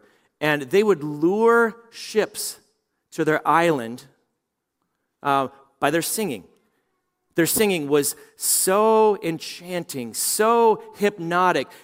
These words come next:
that sailors would hear it and they'd steer their ships toward the island and they would crash into the rocks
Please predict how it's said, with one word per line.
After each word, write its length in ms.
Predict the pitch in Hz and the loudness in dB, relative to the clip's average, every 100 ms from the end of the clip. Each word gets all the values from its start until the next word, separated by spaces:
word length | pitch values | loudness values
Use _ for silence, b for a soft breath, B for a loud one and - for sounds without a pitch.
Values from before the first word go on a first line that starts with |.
| - | -6
that 120 | 151 | -4
sailors 480 | - 202 214 196 147 | 0 2 4 4 0
would 160 | 151 | -4
hear 340 | - 202 226 226 | -6 -2 4 4
it 160 | 208 B - | 2 B -8
and 120 | 143 | -4
they'd 140 | 143 | -2
steer 480 | - - - 214 214 | -2 -6 -4 2 4
their 160 | 180 156 | 4 -2
ships 440 | - 208 214 - | -2 -2 -2 -4
toward 280 | 202 190 165 | -4 -2 0
the 120 | 170 | 2
island 380 | 160 180 190 175 B | 4 4 2 -4 B
and 140 | 160 160 | -4 2
they 100 | 151 | 2
would 160 | 139 | 0
crash 580 | - - 214 202 208 - | -6 -2 2 4 2 0
into 240 | 196 185 175 | -8 -6 -2
the 120 | 165 | 0
rocks 420 | 156 151 143 - | 4 4 2 -8